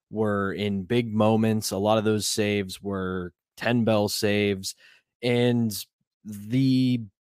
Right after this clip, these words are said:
poor start he had this season is a distant, distant memory. This team is chock full of issues. There's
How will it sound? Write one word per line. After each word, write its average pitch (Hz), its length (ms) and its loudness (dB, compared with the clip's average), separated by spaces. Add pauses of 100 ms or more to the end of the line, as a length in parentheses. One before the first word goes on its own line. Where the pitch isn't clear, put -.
(120)
poor 196 240 10
start 160 460 6
he 117 180 -2
had 127 320 4
this 110 220 2
season 104 440 -2
is 95 160 -4
a 92 200 -6 (100)
distant, 104 640 -2 (100)
distant 98 480 -2
memory. 80 540 -6 (460)
This 127 220 4
team 131 380 2
is 98 360 0
chock - 480 2
full 110 300 2
of 90 80 -2
issues. 110 720 0
There's 101 440 -4